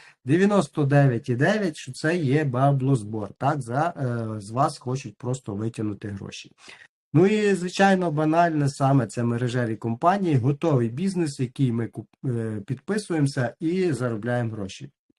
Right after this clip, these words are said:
Ну, в мережевому, звичайно, в банальному, простому мережевому ком-,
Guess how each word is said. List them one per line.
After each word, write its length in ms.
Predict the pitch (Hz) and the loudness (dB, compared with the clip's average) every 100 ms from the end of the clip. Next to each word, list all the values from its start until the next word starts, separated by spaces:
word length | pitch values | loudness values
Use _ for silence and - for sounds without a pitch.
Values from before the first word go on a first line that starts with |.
| _ 214 | _ -8
Ну, 140 | 233 | -2
в 100 | 151 | 2
мережевому, 680 | 135 131 131 160 165 143 131 | 4 4 2 2 4 4 4
звичайно, 580 | 107 113 117 143 139 117 | 0 -8 0 2 2 0
в 60 | |
банальному, 880 | 104 123 123 131 110 107 104 101 110 - | -4 -2 0 0 0 -4 -6 -8 -10 -6
простому 480 | 131 - 139 117 | -6 -2 0 0
мережевому 720 | 113 113 117 143 220 214 190 156 | 0 -2 -2 0 0 2 0 0
ком-, 200 | 156 | -4